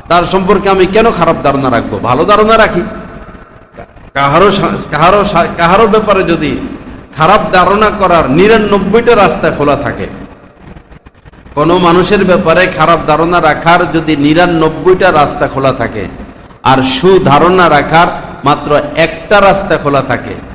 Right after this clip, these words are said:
আমাদের বুজুর্গানে দিন বলেন, ওই সুধারণার একটা রাস্তা অবলম্বন করে তার ব্যাপারে সুধারণা রাখো। কারণ সুধারণা করলে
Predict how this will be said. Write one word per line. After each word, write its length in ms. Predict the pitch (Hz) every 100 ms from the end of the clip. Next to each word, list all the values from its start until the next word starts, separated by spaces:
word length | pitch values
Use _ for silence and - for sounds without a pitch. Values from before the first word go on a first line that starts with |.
| - -
আমাদের 360 | 127 160 180 185
বুজুর্গানে 540 | 165 160 160 156 151
দিন 280 | 135 170 175
বলেন, 320 | 147 135 120 - - - -
ওই 180 | 170 170
সুধারণার 880 | 175 175 190 190 151 160 190 202 190
একটা 560 | 202 180 180 - 208
রাস্তা 440 | 190 196 196 - 180
অবলম্বন 680 | 165 160 170 190 208 214 190
করে 380 | 180 180 214 208 - -
তার 220 | 175 165
ব্যাপারে 320 | 160 151 147
সুধারণা 580 | 147 139 127 127 127 131
রাখো। 300 | 104 - 87 - - - - - - - - - -
কারণ 240 | 156 170 175
সুধারণা 640 | - 196 202 214 233 240
করলে 500 | 240 233 214 196 233